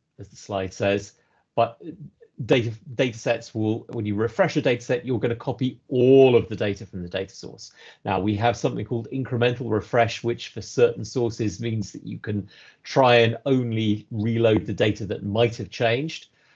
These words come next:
But, you know, that's something you will need to set up, and that's not something that's easy to do on all sources.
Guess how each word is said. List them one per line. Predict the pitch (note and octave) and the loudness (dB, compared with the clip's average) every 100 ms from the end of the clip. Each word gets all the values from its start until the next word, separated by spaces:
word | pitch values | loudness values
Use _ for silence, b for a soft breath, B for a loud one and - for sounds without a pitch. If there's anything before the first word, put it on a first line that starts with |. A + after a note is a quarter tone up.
| _ - | _ 0
But, | C3+ - - - _ | 0 0 -10 -20 _
you | F#2+ | -12
know, | - | -6
that's | C3 C3+ A#2 | 0 0 0
something | - C3+ | -4 -4
you | B2+ | -4
will | A2+ | -2
need | A2 A2+ | 0 -2
to | - | -4
set | - G#2 | -4 -4
up, | A#2+ - | -4 -6
and | D3 | -8
that's | A3 - | -8 -6
not | A3+ F3+ | -6 0
something | F3 C#3+ | 0 2
that's | C3+ - - | -2 -4 -2
easy | D#3 C3+ B2+ | 2 2 2
to | A2+ | 4
do | C3+ B2 | 4 8
on | A#2 A#2 - - | 8 6 0 -4
all | C3 A#2+ G#2 | -2 -2 -4
sources. | - F#2+ E2+ - - | -6 -8 -8 -18 -20